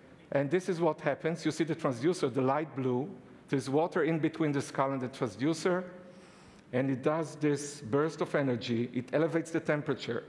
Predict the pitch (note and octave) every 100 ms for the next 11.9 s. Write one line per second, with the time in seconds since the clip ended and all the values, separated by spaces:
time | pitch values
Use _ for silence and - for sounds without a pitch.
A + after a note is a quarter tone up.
0 | - - - - - - A#2+ A#2+ - G3+
1 | F#3+ - D#3 D#3 C3+ A#2 C3 F3+ F#3 -
2 | A2+ G#2 G#2 - - B2+ D3+ C#3+ B2+ A#2+
3 | - D3 D#3+ G#2 - - A#2+ B2+ C#3+ -
4 | - - - - - D#3 C#3 C3+ F#3 G#3+
5 | G#3 F#3 E3 F#3+ G3+ F#3+ - B2 C3 -
6 | - - C#3 C3+ C#3 C#3 C#3 D3 D#3 C#3
7 | C3 A#2+ G2+ F2+ - - - - B2 A#2+
8 | C#3+ D#3+ D#3+ C#3+ - - D#3 - C#3+ E3
9 | D#3+ C3 A#2 B2+ F3+ - - - - -
10 | - - C3+ - F#3+ - F3 E3+ F3 E3+
11 | - D#3 - E3 D#3 C3+ - A2 G#2